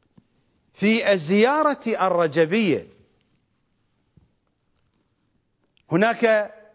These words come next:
زيارة رجبية جامعة مختصرة، وهي من الزيارات التي خرجت إلينا من الناحية المقدسة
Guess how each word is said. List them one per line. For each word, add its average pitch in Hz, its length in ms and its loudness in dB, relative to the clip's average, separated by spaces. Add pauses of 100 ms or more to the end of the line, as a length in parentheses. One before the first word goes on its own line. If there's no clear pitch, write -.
(140)
زيارة 214 1040 0 (300)
رجبية 196 1120 0 (420)
جامعة 220 1080 -2 (1400)
مختصرة، 180 840 -2 (640)
وهي 202 360 0
من 202 180 0
الزيارات 202 760 0
التي 226 640 -4 (1120)
خرجت 214 800 -2
إلينا 262 840 0 (200)
من 196 180 0
الناحية 190 640 -2
المقدسة 185 800 -2